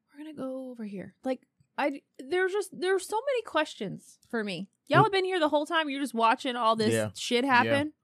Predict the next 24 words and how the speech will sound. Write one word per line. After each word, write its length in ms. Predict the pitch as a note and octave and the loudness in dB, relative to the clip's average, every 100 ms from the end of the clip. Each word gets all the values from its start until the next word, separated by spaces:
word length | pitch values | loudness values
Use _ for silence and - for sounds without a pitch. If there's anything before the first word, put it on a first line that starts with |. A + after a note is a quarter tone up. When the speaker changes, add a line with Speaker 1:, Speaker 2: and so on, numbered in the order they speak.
| - | -8
Speaker 2:
They 80 | A#2 | -4
couldn't 200 | C3+ A2 | -2 -4
interfere. 240 | A2+ A#2 | -4 0
Speaker 1:
You 60 | B3+ | 4
don't 120 | C4+ | 4
really 160 | C4 A#3+ | 4 2
care. 280 | C4 A3+ C4 | 2 2 2
Speaker 2:
They 100 | - | -2
said 160 | C#3 | -2
they 80 | C#3+ | -2
couldn't 240 | C#3+ D3 | 0 -2
interfere, 460 | C3+ C#3+ C#3 C#3+ C#3 | -2 -4 -2 0 2
yo. 340 | A#2+ B2+ C3+ C3+ _ _ _ _ _ _ _ _ _ _ _ _ _ _ - | 0 0 -2 -6 _ _ _ _ _ _ _ _ _ _ _ _ _ _ -6
Wait, 180 | C3 G#2 | -2 -2
is 140 | A#2+ | 0
that, 160 | D#3 C#3+ A#2+ A#2 | 0 0 -8 -8
is 140 | A#2+ | -2
that 180 | C#3+ G2 | -2 0
one 240 | B2+ C3 | -2 -4
woman, 360 | B2 B2 A#2+ A#2 | -4 -6 -6 -6
um, 380 | - G#2 G2+ G2 | -4 -2 -2 -4
is 80 | - | -8
she 140 | - A#2 | -10 -10
really, 720 | A#2 A#2+ A2+ A2+ G#2 F#2+ | -8 -6 -6 -6 -6 -8